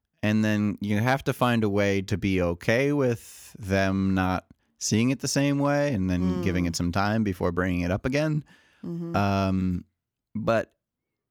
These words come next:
Speaker 1: if you make a case of why, you know, think about, so, so this is, my advice is to get into your own fantasy of it. What excites you about this? What would be really hot? What, um, what about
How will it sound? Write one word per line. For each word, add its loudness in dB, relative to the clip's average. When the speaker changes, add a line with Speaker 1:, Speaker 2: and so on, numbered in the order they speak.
Speaker 1:
if -4
you -2
make -2
a -12
case -2
of -4
why, 2
you -2
know, 0
think -2
about, 0
so, -2
so -4
this 0
is, -2
my 0
advice 0
is -2
to -4
get 0
into 0
your 4
own 0
fantasy -2
of -2
it. -6
What 0
excites 0
you 0
about -2
this? -4
What -2
would -4
be 0
really 0
hot? -2
What, 0
um, 0
what 0
about 0